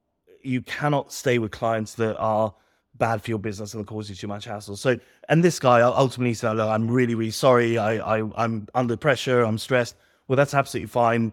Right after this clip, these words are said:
Apologies from me. I probably shouldn't have shouted back at you. Let's move on constructively. So, you know, that went, that ended quite well. But we, we have had situations where you do all the best communication you can,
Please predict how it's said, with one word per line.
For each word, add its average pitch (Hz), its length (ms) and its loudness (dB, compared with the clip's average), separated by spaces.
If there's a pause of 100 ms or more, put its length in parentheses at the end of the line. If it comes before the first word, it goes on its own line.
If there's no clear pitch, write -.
Apologies 123 460 0
from 120 120 -4
me. 110 140 -2
I 107 60 0
probably 113 240 -4
shouldn't 113 300 -6
have 104 60 -8
shouted 104 340 -8
back 95 200 -10
at 85 60 -12
you. 110 200 -8
Let's 120 260 -2
move 110 180 0
on 107 120 0
constructively. 95 760 -8 (420)
So, 117 520 2
you 135 140 0
know, 110 120 -2
that 110 220 2
went, 113 340 -6
that 107 180 -2
ended 107 200 -4
quite 110 160 -4
well. 104 160 0
But 113 160 -4
we, 127 300 -2
we 123 240 -4
have 117 220 -4
had 117 180 -8
situations 101 640 -12
where 107 300 -4 (420)
you 113 160 -16
do 139 180 2
all 131 120 2
the 123 100 0
best 131 280 -4
communication 120 580 -6
you 107 60 -8
can, 101 420 -10